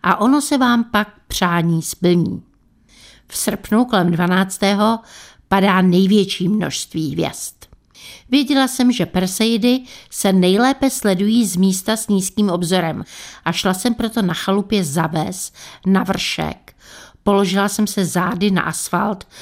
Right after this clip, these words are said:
takové velmi okresní silnice a zírala jsem na nebesa v téhle poloze.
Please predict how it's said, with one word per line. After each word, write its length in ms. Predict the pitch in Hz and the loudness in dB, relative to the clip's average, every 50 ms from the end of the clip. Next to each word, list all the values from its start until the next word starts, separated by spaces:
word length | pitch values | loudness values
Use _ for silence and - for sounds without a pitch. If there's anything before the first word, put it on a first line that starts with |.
| - - - | -20 -12 -10
takové 360 | - 165 - 202 190 175 170 | -8 -4 -2 0 0 2 2
velmi 480 | 156 175 175 175 185 190 196 196 202 - | 2 2 2 4 4 4 4 2 0 0
okresní 680 | - 180 - - - 175 170 160 - - 208 190 180 | -4 -8 -8 -4 -4 -4 -4 -4 -6 -6 -4 -4 -4
silnice 720 | 180 - 190 180 175 180 185 180 180 - 202 196 196 214 214 - _ - - - - - - - - - - | -2 -2 0 0 2 2 0 -2 -2 -4 -4 -2 -2 -4 -6 -10 _ -20 -20 -20 -20 -20 -20 -20 -18 -8 -6
a 80 | - 202 | -4 -4
zírala 560 | 143 135 165 196 214 254 277 285 277 277 262 | -4 -4 -4 -2 -2 0 0 2 2 0 0
jsem 320 | - - 214 175 165 156 | 0 0 0 0 2 2
na 120 | 160 170 185 | 2 2 2
nebesa 640 | 202 208 190 208 202 202 - - 202 196 202 196 196 - _ _ _ _ | 2 2 2 0 -2 -4 -4 -2 -2 -2 -2 -4 -8 -14 _ _ _ _
v 80 | - - | -12 -6
téhle 340 | - 175 175 156 175 165 | -4 -4 -2 -2 -2 -4
poloze. 460 | 165 - 143 - - - - - - | -4 -6 -8 -8 -8 -10 -10 -14 -16